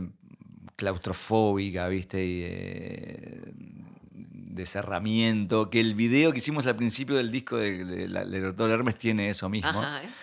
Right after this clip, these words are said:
Speaker 1: pero que también tiene ese, esa, ese mismo dejo de,
Speaker 2: ¿Sabes
Speaker 1: de
Speaker 2: a quién
Speaker 1: Benedetti.
Speaker 2: adoro,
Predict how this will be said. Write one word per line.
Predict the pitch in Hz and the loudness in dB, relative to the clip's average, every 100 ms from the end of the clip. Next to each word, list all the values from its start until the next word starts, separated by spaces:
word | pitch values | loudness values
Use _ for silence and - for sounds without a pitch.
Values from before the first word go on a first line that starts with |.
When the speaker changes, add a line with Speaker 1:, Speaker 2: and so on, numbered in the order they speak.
| - | 6
Speaker 1:
pero | 135 135 | 10 10
que | 135 | 10
también | 131 139 185 | 10 10 8
tiene | 180 190 | 8 8
ese, | 190 123 107 107 | 8 8 6 4
esa, | - 92 80 80 85 | 0 -4 -6 -8 -8
ese | 90 87 92 - 98 | -8 -6 -6 -4 -2
mismo | 110 104 | 0 2
dejo | 117 107 98 | 2 2 0
de, | 90 85 - - | -2 -6 -14 -4
Speaker 2:
¿Sabes | - 233 | 2 6
Speaker 1:
de | 107 | 6
Speaker 2:
a | |
quién | 104 240 | 8 8
Speaker 1:
Benedetti. | 220 208 | 8 8
Speaker 2:
adoro, | 214 240 208 | 6 6 4